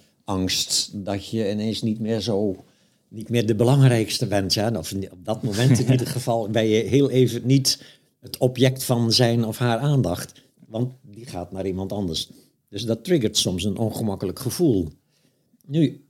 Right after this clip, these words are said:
Speaker 1: degene die dat, ook dat ongemakkelijke gevoel dan, "Mm, ik wil het niet voelen", die gaat zichzelf ook verkrampt opstellen. Dus dan
Speaker 2: Ja.
Speaker 1: zitten er twee verkrampte mensen naast elkaar. De ene mag niet naar een ander kijken en de ander mag niet jaloers zijn van
Speaker 2: Ja.
Speaker 1: zichzelf.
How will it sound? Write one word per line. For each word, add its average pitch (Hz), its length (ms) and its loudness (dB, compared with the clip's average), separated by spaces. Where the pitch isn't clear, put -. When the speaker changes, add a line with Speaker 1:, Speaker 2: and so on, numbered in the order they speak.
Speaker 1:
degene 127 540 2
die 117 300 0
dat, 123 300 -6
ook 139 280 0
dat 135 440 0
ongemakkelijke 131 680 -4
gevoel 139 400 0
dan, 113 320 0
"Mm, 139 540 2
ik 135 180 -6
wil 143 220 -4
het 127 140 -6
niet 127 160 -6
voelen", 127 400 -6
die 131 100 -8
gaat - 240 -8
zichzelf 113 440 -6
ook 156 180 -6
verkrampt 151 500 -2
opstellen. 82 480 -8
Dus - 140 -4
dan 131 80 2
Speaker 2:
Ja. 123 60 2
Speaker 1:
zitten 147 280 0
er 123 140 -10
twee 180 260 4
verkrampte 170 520 -2
mensen 170 360 0
naast 147 260 0
elkaar. 143 320 0
De 123 80 2
ene 147 220 2
mag 139 280 2
niet 127 180 4
naar 120 200 2
een 110 80 0
ander 139 240 2
kijken 143 340 2
en 139 60 2
de 135 60 0
ander 147 340 0
mag 156 380 0
niet 160 240 0
jaloers 170 380 2
zijn 135 200 -2
van 98 100 -2
Speaker 2:
Ja. 92 60 -4
Speaker 1:
zichzelf. 92 480 -2